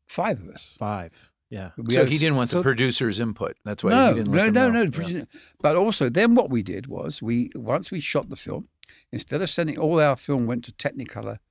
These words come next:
Speaker 1: Rome 'cause they were processing the movie. We were in Venice.
Speaker 2: Mm-hmm.
Speaker 1: This we sent to Technicolor London, where both Nick and I knew Les Osterley, who ran the lab, who was also a good friend. And, um, you know, he knew Nick as a D P, and, uh,
Speaker 2: Right.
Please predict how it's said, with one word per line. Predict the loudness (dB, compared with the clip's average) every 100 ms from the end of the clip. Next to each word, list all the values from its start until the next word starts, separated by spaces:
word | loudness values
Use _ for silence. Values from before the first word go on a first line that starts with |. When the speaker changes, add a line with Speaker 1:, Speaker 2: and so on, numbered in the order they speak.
| _ _
Speaker 1:
Rome | -6 -4 -4 -6
'cause | -8
they | -8
were | -8
processing | -8 -10 -12 -12
the | -10 -10
movie. | -10
We | -10
were |
in | -10
Venice. | -12 -16 -16 -20 -16
Speaker 2:
Mm-hmm. | -12 -12 -14 _ _ _ _ _ _
Speaker 1:
This | -2 0 0 -2 -8 -8
we | -6 -4
sent | -4 -6
to | -10
Technicolor | -10 -8 -8 -10 -10 -6
London, | -6 -6 -8
where | -10
both | -8 -8 -6
Nick | -10 -8
and | -10
I | -8
knew | -6 -8
Les | -8 -8
Osterley, | -10 -10 -10 -8
who | -8
ran | -6 -6 -4
the | -4
lab, | -6 -8 -10 _ _ _ _
who | -8
was | -6
also | -8 -4 -2
a | -2
good | -4 -8
friend. | -8 -10 -10 -14 -20 _ _ _ _ _ _ -10
And, | -8 -6 -6 -6
um, | -6 -8 -12 -14
you | -12
know, | -10
he | -8
knew | -6 -6
Nick | -6 -10 -12
as | -12
a |
D | -10 -10 -10
P, | -14 -14
and, | -12 -12
uh, |
Speaker 2:
Right. | -12